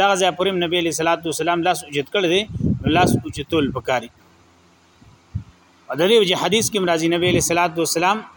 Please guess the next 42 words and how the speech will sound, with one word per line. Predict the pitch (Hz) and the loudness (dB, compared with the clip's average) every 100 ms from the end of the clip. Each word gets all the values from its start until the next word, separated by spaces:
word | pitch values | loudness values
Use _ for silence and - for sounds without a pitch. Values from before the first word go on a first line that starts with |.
| _ _ - _ | _ _ -20 _
هغه | 156 190 170 | 0 0 0
فرمای، | 185 208 254 208 | 0 2 0 0
«ان | 185 180 | 0 0
ربکم | 170 170 156 151 - | 0 -2 -2 -6 -2
حی | 147 180 190 165 147 | -2 0 2 0 0
کریم»، | 165 160 147 - | 0 0 -2 -2
ستاسو | 214 196 226 | -2 0 2
رب | 233 208 | 2 2
ډېر | 247 - | 0 0
ح-، | 190 165 - | -2 -2 0
حیاناک | 170 170 170 170 139 | 2 4 4 0 0
دی | 151 151 _ _ _ _ _ _ _ - | -4 -4 _ _ _ _ _ _ _ 0
او | 156 190 | 4 4
ډېر | 220 233 - 185 | 4 2 0 0
کریم | 196 240 220 185 | 2 2 2 2
ذات | 185 - | 2 2
ته | 190 165 | 0 0
ورکون | 156 180 190 160 | 2 0 0 0
کې. | 151 147 | -2 0
کریم | 180 233 | 2 2
هغه | 220 233 233 | 2 2 2
ته | |
وي | 214 | 2
چې | 175 180 | 2 0
مستحق، | 165 - 175 220 196 | -2 0 0 0 0
غیر | 196 180 170 | 2 2 -2
مستحق | - 175 185 - | -2 -2 -2 0
ټولو | 214 165 | 2 2
ته | 147 139 | 2 -2
ورکوي. | 120 110 - - - - | -4 -12 -20 -20 -10 -2
سخي | 294 202 240 | 0 2 4
هغه | 233 247 | 4 4
ته | 220 | 4
وي | 196 | 4
چې | 175 196 | 2 2
صرف | 196 170 170 | 0 0 -4
مستحق | - 156 165 - | 0 0 0 0
ته | 139 | 0
ورکوي. | 127 123 117 - - - - - - _ - - 139 160 | 0 -2 -10 -16 -20 -20 -20 -20 -20 _ -20 -12 -4 0
نبی | 214 | 2
علیہ | 202 185 | 2 0
السلام | 185 208 | 0 0